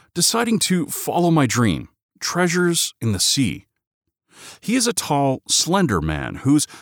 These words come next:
measured way of speaking, silvery brown hair, and soft, fine features belie an exacting and obsessive nature. At one point, he had sixty-two diving certifications,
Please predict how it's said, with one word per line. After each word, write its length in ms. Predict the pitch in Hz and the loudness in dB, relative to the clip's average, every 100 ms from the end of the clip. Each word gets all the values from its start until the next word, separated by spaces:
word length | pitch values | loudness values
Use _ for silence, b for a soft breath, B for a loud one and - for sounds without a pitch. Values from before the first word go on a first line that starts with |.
| - | -4
measured 420 | 180 240 151 104 | 0 2 2 0
way 220 | 90 110 | 2 2
of 160 | 110 101 | 2 2
speaking, 600 | - - 208 202 208 196 - _ | -2 0 -2 0 -2 -4 -8 _
silvery 460 | - - 104 92 90 | -4 0 2 2 0
brown 360 | 90 98 80 | 0 0 0
hair, 440 | 78 170 185 82 76 B B B | 0 0 2 2 0 B B B
and 200 | 156 151 | -2 0
soft, 560 | - - 196 196 - - | 0 0 0 0 -4 -12
fine 460 | - - 196 226 220 | -14 -2 0 2 0
features 580 | - 180 - 82 58 - b b b - | -2 -2 -2 -2 -2 -6 b b b -4
belie 280 | 123 151 | 0 2
an 120 | 156 135 | 4 4
exacting 760 | 110 104 107 151 151 87 78 - - | 2 -2 0 0 0 -2 -2 -6 -4
and 100 | 110 | -2
obsessive 640 | 90 - - 190 - 87 | 0 -2 0 0 0 0
nature. 420 | 98 135 - 65 - _ _ _ _ _ _ _ _ _ - | 2 2 0 -6 -8 _ _ _ _ _ _ _ _ _ -6
At 140 | 90 | -4
one 260 | 90 131 170 | 0 2 0
point, 320 | 85 80 - B B B - | -2 -4 -6 B B B -4
he 120 | 151 | 0
had 200 | 160 160 | 0 2
sixty-two 880 | - - 240 - 220 190 - 196 175 | 0 0 -2 -4 -6 -4 -2 -2 0
diving 400 | 127 131 143 104 | 2 2 4 2
certifications, 880 | - 92 82 - 90 78 65 57 | 2 0 -2 -2 -2 -2 -6 -8